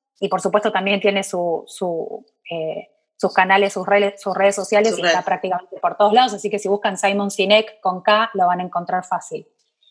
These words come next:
Speaker 1: Y con respecto a un libro, a mí me gusta mucho, pero mucho Ken Robinson, que es un, es un inglés que es experto en el área de educación,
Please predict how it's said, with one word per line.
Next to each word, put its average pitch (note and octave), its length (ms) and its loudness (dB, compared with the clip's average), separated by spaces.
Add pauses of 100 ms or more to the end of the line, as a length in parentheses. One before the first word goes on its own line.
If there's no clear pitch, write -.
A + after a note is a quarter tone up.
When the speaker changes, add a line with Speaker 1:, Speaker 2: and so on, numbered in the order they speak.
(140)
Speaker 1:
Y G#3 140 2
con G#3 120 6
respecto D4 420 0
a - 20 4
un C4+ 100 4
libro, C4 540 2 (380)
a G3+ 60 -4
mí A3+ 80 4
me B3+ 100 4
gusta B3+ 300 -2
mucho, A#3+ 680 4
pero G3 220 0
mucho B3 420 2
Ken A#3+ 200 2
Robinson, A3 840 -2
que G3 100 -4
es - 140 -6
un, F#3+ 500 -4
es G#3 140 -4
un A3+ 120 -2
inglés A#3 520 0
que F#3 60 -6
es F#3 120 -8
experto A3 520 0
en F#3+ 60 -4
el F#3 80 -2
área G3 220 2
de F#3 80 0
educación, G#3+ 760 -2